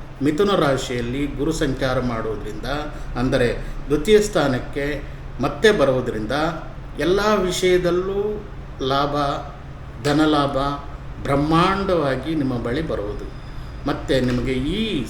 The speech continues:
ಸಮಯದಲ್ಲಿ ಐಶ್ವರ್ಯ, ವಿಜಯ ಪ್ರಾಪ್ತಿ ಕಾಣುತ್ತಿದೆ. ಈ ರೀತಿ ಸ್ವಲ್ಪ ಕಾಲ ತುಂಬ ಒಳ್ಳೆಯದು,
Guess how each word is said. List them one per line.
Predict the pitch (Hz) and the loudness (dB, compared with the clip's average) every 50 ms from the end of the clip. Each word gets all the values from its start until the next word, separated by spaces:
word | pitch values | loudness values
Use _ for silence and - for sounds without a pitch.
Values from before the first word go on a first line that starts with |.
| - | -4
ಸಮಯದಲ್ಲಿ | - 131 120 147 156 147 123 127 123 147 190 208 135 104 - - - - - - - - - - - - - - - | -4 -2 0 2 2 2 2 0 0 0 0 -2 -2 -2 -6 -8 -10 -10 -10 -8 -8 -8 -8 -8 -8 -8 -8 -4 0
ಐಶ್ವರ್ಯ, | 131 151 160 160 - - 151 135 127 123 120 117 117 117 107 101 107 107 | 2 2 2 0 0 0 0 0 0 0 -2 -2 -2 -2 -2 -4 -4 -4
ವಿಜಯ | 123 131 135 156 165 165 160 | -6 -2 2 4 6 6 6
ಪ್ರಾಪ್ತಿ | - - 139 120 117 - - - 143 147 165 151 - - - | 4 2 -2 -2 -2 -4 -6 -6 -6 -6 -6 -6 -8 -6 -4
ಕಾಣುತ್ತಿದೆ. | 131 117 117 123 117 - - 110 98 107 107 95 - - - - - - - - - - - - 135 | -2 -2 -2 -2 -4 -4 -8 -6 -4 -4 -4 -4 -4 -6 -8 -10 -12 -10 -10 -8 -8 -6 -4 -2 4
ಈ | 170 196 | 4 6
ರೀತಿ | 190 175 156 - - - 131 120 120 120 117 - | 6 6 4 2 -2 -4 -4 -4 -4 -4 -6 -6
ಸ್ವಲ್ಪ | - - 135 123 123 - 135 | -4 -2 -2 -2 -2 -2 -4
ಕಾಲ | - - 135 127 123 123 123 120 113 107 104 - - - - - - - - | -4 -2 -2 0 0 0 0 -2 -2 -4 -6 -8 -10 -12 -14 -14 -12 -6 -2
ತುಂಬ | 151 170 185 | 0 4 6
ಒಳ್ಳೆಯದು, | 196 160 131 131 131 131 131 127 127 123 131 135 139 143 | 6 6 6 6 4 4 4 4 2 0 -2 -4 -4 -4